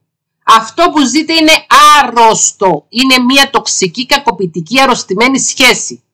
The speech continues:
Και σου ξαναλέω, μετά το γάμο σου, τον πρώτο,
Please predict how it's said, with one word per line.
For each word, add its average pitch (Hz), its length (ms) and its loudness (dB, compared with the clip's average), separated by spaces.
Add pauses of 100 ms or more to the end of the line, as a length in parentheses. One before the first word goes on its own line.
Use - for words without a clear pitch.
(920)
Και 240 120 0
σου 240 140 -4
ξαναλέω, 254 840 0 (760)
μετά 233 520 2
το 320 80 -2
γάμο 294 520 2
σου, - 320 -10 (560)
τον 220 200 0
πρώτο, 240 600 0